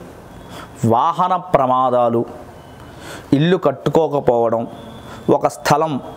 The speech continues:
అమ్ముడు పోకపోవడం, ఒక స్థలం కొన్న దగ్గర నుండే మీకు చిక్కులు రావడం,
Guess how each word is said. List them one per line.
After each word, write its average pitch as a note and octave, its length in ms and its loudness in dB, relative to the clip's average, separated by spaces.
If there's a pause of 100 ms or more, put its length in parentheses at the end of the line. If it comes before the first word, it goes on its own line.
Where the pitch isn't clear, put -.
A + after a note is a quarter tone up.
(180)
అమ్ముడు F3 300 4
పోకపోవడం, B2 800 2 (1500)
ఒక D3 140 -2
స్థలం E3 380 0
కొన్న D3+ 280 2
దగ్గర F3+ 260 0
నుండే F3 280 2
మీకు D#3+ 520 0
చిక్కులు G3 560 0
రావడం, A#2+ 520 2